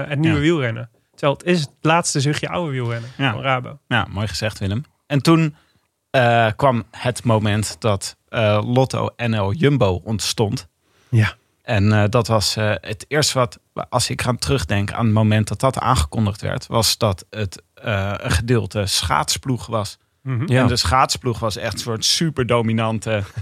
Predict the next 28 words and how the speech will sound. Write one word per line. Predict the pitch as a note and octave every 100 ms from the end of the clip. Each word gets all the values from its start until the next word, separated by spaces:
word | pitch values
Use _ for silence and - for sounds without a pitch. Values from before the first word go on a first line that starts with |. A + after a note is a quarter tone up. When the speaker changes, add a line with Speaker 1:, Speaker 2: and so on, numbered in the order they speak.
| -
Speaker 3:
<laughs> | G#2+ -
Speaker 2:
eh, | C3 B2+ A#2+
alleen | C#3 C3+ C#3+ D3+
maar | C3 A#2
alle | - C#3 C#3+
sterren | C3 - C3+ A#2 A#2
bij | A2+
elkaar | A#2 - A#2+ A2 A2
in | - A#2
één | F#2+ A#2 A2
team. | - C#3+ G#2+
En | A2
de | A2
wielrenners, | C#3 A#2+ A2 A2 G#2+
dat | - G#2 _
was | G#2 -
toch | - B2 B2
nog | A2 -
een |
beetje, | G#2 G2 G#2 A2 G2 - _ _ _ _ -
nou | B2+
ja, | G2+ F2+ E2 G2+ F#2+
eh, | G#2+ -
zoeken | - C3+ - C3 -
wat | B2
dat | - G#2
ging | A#2+ A2
worden. | G#2+ G2